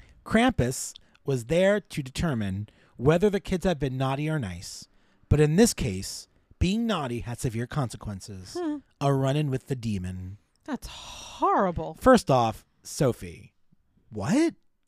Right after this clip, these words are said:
Speaker 1: Your parents did this?
Speaker 2: That is
Speaker 1: Is this your story?
Speaker 2: <laughs>
Speaker 1: 'Cause I didn't get a single, I looked in this article three times and nowhere does it say,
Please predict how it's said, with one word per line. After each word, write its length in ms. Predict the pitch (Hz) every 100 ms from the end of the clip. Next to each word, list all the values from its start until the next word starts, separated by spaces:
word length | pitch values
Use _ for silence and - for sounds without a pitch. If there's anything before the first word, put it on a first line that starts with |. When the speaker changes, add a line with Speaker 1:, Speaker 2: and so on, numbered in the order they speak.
| _
Speaker 1:
Your 160 | 123 170
parents 420 | - 113 170 285
did 140 | 370 359
this? 480 | 392 349 - - 220
Speaker 2:
That 220 | 247 285
is 340 | 170 156 -
Speaker 1:
Is 100 | 165
this 240 | 226 156 120
your 300 | 131 214 359
story? 680 | - 359 381 381 381 320 247
Speaker 2:
<laughs> 960 | 330 311 285 277 269 262 - 277 285 -
Speaker 1:
'Cause 140 | 220
I 120 | - 220
didn't 160 | 285
get 120 | 254 185
a 60 |
single, 280 | - 208 175
I 80 | 156
looked 200 | 156 214
in 60 | 233
this 100 | 160
article 400 | 139 151 160 151
three 320 | - 117 165
times 340 | 180 165 117 -
and 180 | 127
nowhere 260 | 127 180 220
does 140 | 175
it 100 | 165
say, 500 | - 151 135 127 120